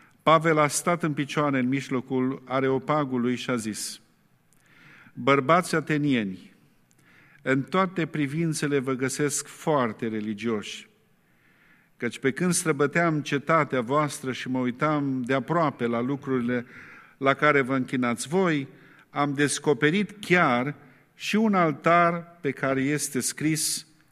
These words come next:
Unui Dumnezeu necunoscut. Ei bine, ceea ce voi cinstiți fără să cunoașteți, aceea vă vestesc eu. Dumnezeu care a făcut lumea și tot ce este în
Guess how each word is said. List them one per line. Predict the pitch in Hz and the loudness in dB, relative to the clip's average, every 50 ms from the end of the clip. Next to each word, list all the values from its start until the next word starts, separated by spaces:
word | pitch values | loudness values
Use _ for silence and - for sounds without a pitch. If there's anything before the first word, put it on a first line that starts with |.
| _ _ _ | _ _ _
Unui | - 147 175 196 196 180 175 175 170 170 175 180 175 - - 127 | -2 0 0 2 2 2 0 0 0 0 -2 -4 -6 -10 -12 -6
Dumnezeu | 123 131 131 127 127 123 117 110 101 117 135 143 143 143 143 139 135 135 135 - - - | -2 0 0 2 2 2 2 0 -2 0 0 2 2 2 2 0 -2 -4 -8 -12 -10 -6
necunoscut. | 131 147 175 175 175 - 156 147 147 139 - - - 117 101 - - - - _ _ _ _ _ _ _ _ _ - - _ _ | -2 0 0 -2 -2 -4 -4 -4 -4 -4 -6 -10 -10 -10 -12 -12 -14 -20 -20 _ _ _ _ _ _ _ _ _ -20 -20 _ _
Ei | _ 170 185 180 | _ 0 0 0
bine, | 139 123 123 127 117 127 135 139 131 - - _ _ _ _ _ _ _ _ _ - - - - - - _ | 0 0 0 2 2 0 -2 -4 -8 -14 -20 _ _ _ _ _ _ _ _ _ -20 -20 -20 -20 -20 -20 _
ceea | _ - - 185 190 175 | _ 2 4 6 6 6
ce | 170 - 180 | 4 4 2
voi | 175 160 196 220 233 240 214 | 2 4 4 4 4 4 2
cinstiți | 220 - 208 208 185 175 - - 214 190 - - - | 0 0 0 0 0 0 0 -2 -2 -2 -2 -4 -6
fără | - - 220 214 214 | 0 0 2 2 2
să | 180 214 202 | 0 -2 -4
cunoașteți, | 180 - 185 175 175 175 165 143 - - 131 110 - - - - - _ _ _ _ _ _ _ _ _ | -6 -4 -4 -2 0 0 0 -2 -2 -4 -4 -4 -4 -6 -12 -14 -18 _ _ _ _ _ _ _ _ _
aceea | - 139 135 120 - - 170 160 139 120 107 95 92 92 110 135 - - _ - | 0 0 0 0 2 0 2 4 4 2 2 0 -2 -6 -12 -16 -20 -20 _ -16
vă | 120 113 110 | -8 -8 -6
vestesc | 107 110 110 101 - - 120 110 - - - | -4 -4 -6 -6 -4 -4 -4 -6 -6 -6 -6
eu. | 117 107 98 90 - - - _ _ _ _ _ _ _ _ _ _ _ _ _ _ _ _ _ _ _ _ _ _ _ _ _ _ _ - - - - - _ _ | -4 -4 -4 -6 -10 -20 -20 _ _ _ _ _ _ _ _ _ _ _ _ _ _ _ _ _ _ _ _ _ _ _ _ _ _ _ -20 -20 -20 -20 -20 _ _
Dumnezeu | - 123 117 135 143 147 143 127 165 170 180 180 180 | -6 -4 -2 2 2 2 2 2 2 4 4 4 2
care | 175 - 170 165 165 | 2 0 0 2 2
a | 156 | 0
făcut | 143 - 156 - 170 156 - | 0 -2 -4 -4 -4 -4 -4
lumea | 156 151 170 196 202 190 180 170 170 | -2 0 2 2 2 2 2 0 0
și | 160 - 170 151 | 0 -2 -6 -4
tot | - 170 165 165 | -2 -4 -4 -2
ce | - 165 | -2 -2
este | 165 156 156 - - 165 | -2 -2 -2 -4 -4 -2
în | 151 | 0